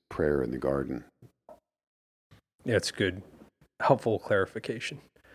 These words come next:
Speaker 2: I appreciate you, uh, make-, making it. I certainly wasn't making that point. I was speaking to the sin
Speaker 1: Yeah,
Speaker 2: part of it,
Speaker 1: I,
Speaker 2: but, but it's still very helpful.
Speaker 1: Yeah.
Speaker 2: The, the Old Testament tells us that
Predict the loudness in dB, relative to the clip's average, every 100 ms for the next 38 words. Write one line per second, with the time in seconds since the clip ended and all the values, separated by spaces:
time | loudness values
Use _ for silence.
0 | -20 -20 -20 -20 -20 -20 -20 _ _ _
1 | _ -4 0 2 0 0 -2 -2 -4 -2
2 | -2 -4 -8 -20 _ _ _ _ _ _
3 | 0 0 0 -6 0 0 0 -6 -6 -8
4 | -14 -6 0 2 2 2 0 0 -4 -10
5 | _ _ _ _ _ -6 2 2 2 0
6 | 2 2 0 -4 -4 -6 -6 -2 -2 -2
7 | -4 -4 -4 -4 -10 -4 0 0 -2 -8
8 | -14 0 4 6 6 4 0 0 -2 -4
9 | -12 -2 2 4 4 0 -4 _ -18 -12
10 | 0 2 2 2 2 2 -2 -4 -10 -10
11 | -6 0 4 4 6 4 4 2 -6 -2
12 | 0 0 -2 -6 -6 -2 -2 -2 -8 -8
13 | -12